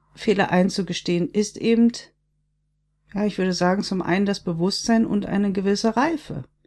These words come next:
Und ob sie jemals diese Reife erlangt, das steht in den Sternen, das vermag ich gar nicht zu beurteilen. Aber was ich beurteilen kann, ist, dass es viel, viel schwieriger ist, jahrelang Tatsachen zu verdrehen, zu leugnen,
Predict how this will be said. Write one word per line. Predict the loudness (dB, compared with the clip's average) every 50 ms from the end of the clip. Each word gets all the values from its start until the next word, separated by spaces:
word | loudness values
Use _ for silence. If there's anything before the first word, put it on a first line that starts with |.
| _ _ _ _ _ _ _ _ _ _ _ _ _ _ _ _
Und | -4 -2 0
ob | 0 -2 0
sie | 0 0 2
jemals | 2 4 4 6 6 4 4 2
diese | 0 0 2 4 4 4 2 2 -2 -6 0
Reife | 2 2 2 2 0 0 -2
erlangt, | 0 0 2 2 4 4 4 4 4 2 0
das | -2 -2 -4
steht | -4 -4 -2 -2 -2 -2 -4
in | -4 -2 0 2 2
den | 2 2 0
Sternen, | 0 0 2 4 6 6 6 4 2
das | 0 0 -2 -4
vermag | -2 -2 0 0 -2 -2 -4
ich | -8 -12 -8
gar | -4 -2 0 0
nicht | 0 -2 -4
zu | -6 -6 -4
beurteilen. | -2 0 2 2 0 2 2 2 2 4 2 2 0 0
Aber | 0 0 2 2 4
was | 4 2 2 2 -2
ich | -6 -4
beurteilen | -2 -2 0 0 0 0 0 -2 0 0 -2 -2
kann, | 0 2 2 4 4 2 2
ist, | 0 0 0 0 -2 -6 -16 -20 -20 -20 -20 -20 _ _ _ _ _ _ _ _ _ _ _ -10
dass | -8 -6 -4 -2
es | -4 -4 -6
viel, | -8 -12 -16 -8 -2 0 2 2 2 2
viel | 0 0 2 4 4 4
schwieriger | 2 0 0 2 4 4 4 2 0 -2 -4 -4 -4 -2
ist, | -2 -2 -4 -4 -6 -12 _ -2
jahrelang | 2 4 4 6 6 4 4 4 4 2 2 2 2 2 2 0 -2 -2
Tatsachen | -6 -6 -4 -4 -4 -4 -4 -6 -4 -2 -2 -2
zu | -2 -4 -8
verdrehen, | -6 -4 -6 -4 -4 -2 0 2 2 4 2
zu | 2 2 2 2 2
leugnen, | 4 4 4 4 4 2 2 2 4 6 6 6 4